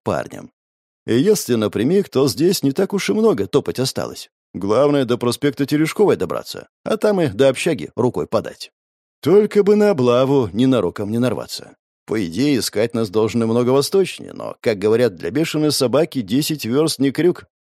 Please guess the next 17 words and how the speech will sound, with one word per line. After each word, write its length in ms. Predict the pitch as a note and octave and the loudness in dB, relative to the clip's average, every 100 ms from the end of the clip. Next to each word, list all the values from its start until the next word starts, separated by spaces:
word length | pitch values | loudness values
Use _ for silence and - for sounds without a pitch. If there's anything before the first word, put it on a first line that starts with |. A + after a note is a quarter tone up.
| _ | _
особенно 460 | G2 - A2 G2+ G2+ | -6 -4 -2 -2 -2
если 300 | G#2+ - A2+ | -2 0 0
она 240 | A#2 G#2+ - | 0 -2 -2
на 140 | C#3+ | -2
снегоходе. 640 | C#3+ D3+ D3 D3+ B1+ - - _ _ _ _ - | 0 2 2 0 -4 -14 -20 _ _ _ _ -12
Впрочем, 640 | - B3 A#3+ F3+ F3+ C3 | 0 2 2 2 0 0
обошлось. 640 | - G#2 E2+ - A1 - - _ _ | 0 0 -2 -6 -10 -12 -18 _ _
К 80 | |
тому 260 | - - A#3 | -4 0 2
же 100 | C#3+ | 2
удалось 360 | C#3 B2+ D3+ - | 2 2 2 0
пристроиться 580 | A#2 A#2 B2+ D3 B2+ | -4 -4 0 0 0
на 100 | A2+ | -2
задок 320 | A2+ A#2 C3+ A#2+ | 0 2 2 2
обогнавших 520 | G2 G#2 A#2+ - A2+ | -2 0 -2 -4 -4
меня 200 | A#2 B2+ | -2 0
саней. 420 | B2+ D3+ D3 F2+ | 0 0 -2 -4